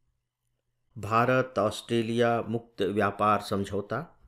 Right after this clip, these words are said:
इनोवेशन ब्रिज समझौता और ऑपरेशन दोस्त।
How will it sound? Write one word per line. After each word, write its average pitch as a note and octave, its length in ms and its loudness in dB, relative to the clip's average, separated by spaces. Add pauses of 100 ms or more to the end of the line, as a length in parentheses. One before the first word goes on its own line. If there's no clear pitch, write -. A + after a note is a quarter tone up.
(2500)
इनोवेशन B2 760 2 (160)
ब्रिज G2 360 -4 (160)
समझौता G#2+ 880 -4 (840)
और G2 480 -4 (600)
ऑपरेशन G2+ 760 -2 (460)
दोस्त। G2+ 760 -8